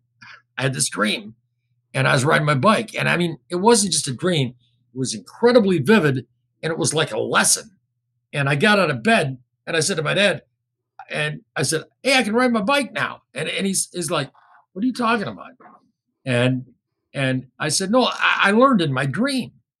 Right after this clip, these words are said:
And he was like, you know, thinking, "My kid's a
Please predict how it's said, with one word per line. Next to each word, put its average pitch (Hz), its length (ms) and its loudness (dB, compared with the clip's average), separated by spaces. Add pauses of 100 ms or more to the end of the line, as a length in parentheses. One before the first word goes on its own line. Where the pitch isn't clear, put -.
(180)
And 147 80 -6
he 185 80 0
was 175 220 -2
like, 143 200 -2 (680)
you 170 100 -4
know, 135 120 4
thinking, 135 380 0 (260)
"My 131 120 2
kid's 123 280 0
a 117 180 2